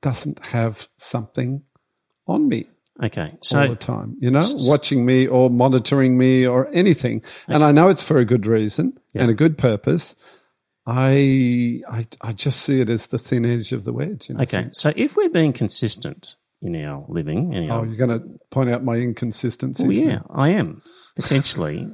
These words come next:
Speaker 1: <laughs>
Speaker 2: What if I said to you, "Well, you've got location tracking happening on your phone already,"
Speaker 1: Oh, of course.
Speaker 2: which is perhaps even more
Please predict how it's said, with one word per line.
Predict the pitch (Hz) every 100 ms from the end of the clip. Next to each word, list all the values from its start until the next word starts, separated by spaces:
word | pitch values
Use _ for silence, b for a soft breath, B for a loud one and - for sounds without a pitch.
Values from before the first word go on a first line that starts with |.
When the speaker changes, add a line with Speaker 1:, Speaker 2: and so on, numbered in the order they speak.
| -
Speaker 1:
<laughs> | -
Speaker 2:
What | 165
if | 208 180
I |
said | 135 - 113
to | -
you, | 95 92 82 90
"Well, | - 110 113 -
you've | 117 101
got | 110 101
location | 98 92 110 113 - 92
tracking | - 82 82 80
happening | 85 82 82 78 73
on | 80
your | 78 76
phone | - 80 76 73
already," | - 78 120 87 - - 120
Speaker 1:
Oh, |
of | 117 -
course. | 123 123 -
Speaker 2:
which | 110
is | 107
perhaps | - - - 143 - -
even | 123 107 98 92
more | 95 143 175 143